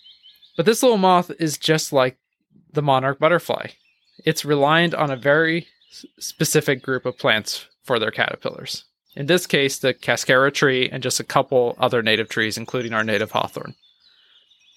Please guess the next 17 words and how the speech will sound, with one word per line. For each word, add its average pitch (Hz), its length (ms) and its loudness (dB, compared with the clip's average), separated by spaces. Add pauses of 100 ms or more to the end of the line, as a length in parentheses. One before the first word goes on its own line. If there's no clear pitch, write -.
(380)
And 185 140 4
the 175 60 4
tissue 226 320 -2
moth 202 280 2
and 170 120 -4
the 151 40 -4
mar-, 139 400 -4
monarch 143 560 0 (380)
aren't 185 220 2
unique 185 400 0
in 131 100 -4
being 143 160 0
so 147 180 0
picky. - 420 -4 (380)
Most 180 520 0
plant-eating 147 560 -2
insects, - 640 -6